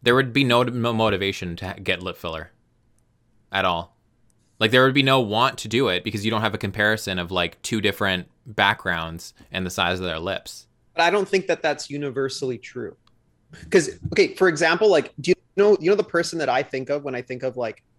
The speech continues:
Speaker 2: a, a celebrity with big lips, like, like, the O G in my eyes?
Speaker 1: Who?
Speaker 2: Angelina Jolie.
Speaker 1: Mm. <laughs>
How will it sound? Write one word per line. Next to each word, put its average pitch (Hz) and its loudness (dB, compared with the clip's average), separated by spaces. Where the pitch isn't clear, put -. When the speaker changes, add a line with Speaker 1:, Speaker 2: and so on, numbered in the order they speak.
Speaker 2:
a, 127 -4
a 135 -6
celebrity 127 -4
with 123 -8
big 113 -6
lips, 113 -8
like, 113 -8
like, 123 -6
the 127 -8
O 127 -2
G 120 -4
in 120 -2
my 110 -2
eyes? 123 -8
Speaker 1:
Who? 87 -4
Speaker 2:
Angelina 127 0
Jolie. 110 -4
Speaker 1:
Mm. 226 -6
<laughs> - -8